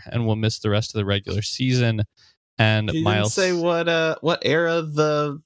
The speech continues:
Speaker 2: Lions
Speaker 1: Why don't you go ahead
Speaker 2: was.
Speaker 1: and
Speaker 2: The Craig Reynolds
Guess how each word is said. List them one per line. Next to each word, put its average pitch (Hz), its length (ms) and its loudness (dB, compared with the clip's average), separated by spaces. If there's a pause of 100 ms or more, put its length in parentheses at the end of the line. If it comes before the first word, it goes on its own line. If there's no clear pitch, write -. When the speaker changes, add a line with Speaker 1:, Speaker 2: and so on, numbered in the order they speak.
(200)
Speaker 2:
Lions 151 760 -2 (280)
Speaker 1:
Why 170 200 0
don't 170 140 -2
you 139 140 0
go 123 120 2
ahead - 200 -2
Speaker 2:
was. 98 280 -8 (100)
Speaker 1:
and - 300 -16 (260)
Speaker 2:
The 143 100 2
Craig 151 480 -2
Reynolds 131 560 -2